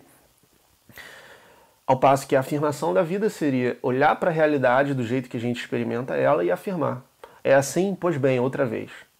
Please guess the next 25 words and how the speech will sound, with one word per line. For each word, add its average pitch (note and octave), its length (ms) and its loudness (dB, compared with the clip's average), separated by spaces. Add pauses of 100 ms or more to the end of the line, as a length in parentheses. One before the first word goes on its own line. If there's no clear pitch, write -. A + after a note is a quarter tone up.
(720)
O C#3 80 -8
paraíso D3+ 460 6
é E3 60 4
aqui. - 260 -6 (840)
Ele A2+ 120 -2
até B2 360 0
chega D#3 500 0
a, A#2+ 340 -4
a A#2 60 -2
elaborar, A#2 560 0
né, A#2+ 220 -2 (120)
filologicamente, D3+ 1160 2 (640)
uma D#3 280 0
tese D#3+ 520 2
segundo D#3+ 360 -2
a E3+ 80 0
qual B2 320 6
o, B2+ 340 -2
o A#2+ 40 -6
cristianismo D3 1080 -2
é D3 100 -2
algo C3+ 320 2
que C#3 140 -8
foi C#3 280 -4
totalmente D3 840 -4